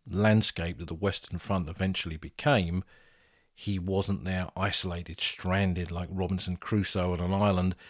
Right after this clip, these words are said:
He could talk to those wider members of his family, his close kith and kin, and anybody that he felt like through being able to write a letter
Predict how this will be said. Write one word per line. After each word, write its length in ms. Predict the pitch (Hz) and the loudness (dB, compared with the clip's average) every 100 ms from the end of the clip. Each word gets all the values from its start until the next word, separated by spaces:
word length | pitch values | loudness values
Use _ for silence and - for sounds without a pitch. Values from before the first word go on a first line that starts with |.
| - - _ | -20 -20 _
He 220 | - 104 | -2 -2
could 280 | - - 95 - _ | -2 -2 -2 -4 _
talk 500 | - 120 117 - - - | -4 0 0 -2 -8 -4
to 300 | 95 87 85 | -2 -2 -4
those 380 | 76 92 92 87 - - _ - | -2 0 0 -2 -8 -16 _ -10
wider 540 | 87 95 101 104 98 | -2 4 6 6 4
members 420 | 95 95 95 90 | 4 2 2 0
of 80 | 87 | -4
his 160 | 90 - | -4 -6
family, 520 | - 98 95 87 85 | -2 0 2 0 -4
his 160 | 87 - _ | -8 -10 _
close 560 | - 107 98 90 - - - - _ - | -6 0 0 0 -4 -8 -14 -20 _ -2
kith 220 | 110 - | -2 0
and 180 | 90 90 | -2 -2
kin, 400 | - 107 95 90 - - _ - | 2 4 4 2 -4 -20 _ 0
and 120 | 101 | 4
anybody 600 | 104 113 87 92 90 92 | 6 4 4 2 2 0
that 200 | 90 101 | 0 0
he 80 | 98 | 0
felt 300 | - 147 - | 2 2 2
like 300 | 82 82 - | -4 -6 -4
through 200 | 98 85 | -4 -2
being 160 | 90 | -2
able 200 | 90 85 | -2 -2
to 100 | - | -6
write 400 | 82 90 90 90 | -4 0 0 0
a 60 | 95 | -2
letter 420 | 92 92 - 90 | -2 -2 -2 -2